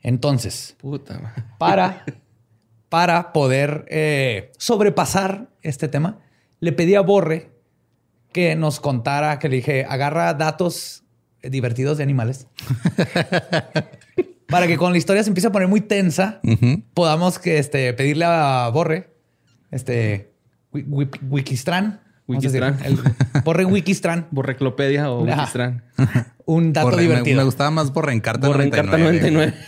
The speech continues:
Speaker 2: noventa y nueve. <laughs>
Speaker 1: Entonces, lo que vamos a hacer es que si se empieza a poner muy
Speaker 3: Ajá.
Speaker 1: tenso, eh, cualquiera de nosotros puede pedirle un dato a Borre o tú mismo, Borre, puedes darnos un dato. Así que
Speaker 2: Ok.
Speaker 1: te, ¿nos puedes dar un ejemplo de un dato divertido?
Speaker 2: Ok, a ver, primero.
Speaker 1: Antes de empezar.
Speaker 2: ¿Los cocodrilos comen piedras por bucear mejor?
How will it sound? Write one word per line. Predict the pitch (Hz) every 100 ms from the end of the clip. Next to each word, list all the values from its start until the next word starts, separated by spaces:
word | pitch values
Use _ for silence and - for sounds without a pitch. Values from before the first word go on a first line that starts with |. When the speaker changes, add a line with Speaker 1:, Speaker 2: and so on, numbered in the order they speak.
| - -
Speaker 2:
noventa | 202 220 -
y | 240 240
nueve. | 156 135 - _ _ _ _
<laughs> | - 254 151 - - -
Speaker 1:
Entonces, | 160 160 165 202 190
lo | 165 160 151
que | 135
vamos | 135 139
a |
hacer | 190
es | 208
que | 196
si | 170
se | 139
empieza | 120 127
a | 147
poner | 127 131
muy | 147
Speaker 3:
Ajá. | 180
Speaker 1:
tenso, | - 269 269 - _ _
eh, | - 123 120 113
cualquiera | 120 127
de | 131
nosotros | 131 139
puede | - 123
pedirle | 123 117 120 123
un |
dato | 127 143
a |
Borre | 160 196
o | 190
tú | 190
mismo, | 196 190 196
Borre, | 185 185
puedes | 185 143 143
darnos | 135 139
un | 143
dato. | 165 190 185
Así | -
que | 180 165
Speaker 2:
Ok. | 127 127
Speaker 1:
te, | 139 151 139
¿nos | 143 135
puedes | 135 143
dar | 143
un |
ejemplo | 147 175 151 180
de | 156
un | 160
dato | 156 156 160
divertido? | 156 147 135 180 -
Speaker 2:
Ok, | - 113
a | 120
ver, | 107 107
primero. | 113 131 123
Speaker 1:
Antes | 117 120
de |
empezar. | 160 180 _ _
Speaker 2:
¿Los | 143 151
cocodrilos | 165 160 170 202
comen | 208 202 202
piedras | 202 202 220
por | 220 151
bucear | 135 131 147
mejor? | 151 151 127 113